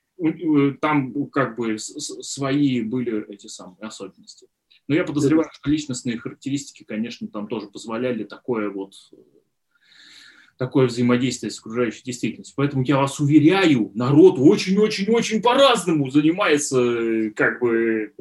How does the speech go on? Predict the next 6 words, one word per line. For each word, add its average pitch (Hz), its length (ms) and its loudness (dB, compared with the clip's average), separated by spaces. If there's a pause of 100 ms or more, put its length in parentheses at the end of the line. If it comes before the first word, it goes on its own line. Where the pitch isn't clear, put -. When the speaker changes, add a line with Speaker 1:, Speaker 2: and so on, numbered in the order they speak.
(120)
Speaker 1:
назовём 120 560 0
это, 104 120 -4
управлением 104 600 -4
друг 98 220 -10
другом. 95 240 -12 (200)
Да? 117 180 -16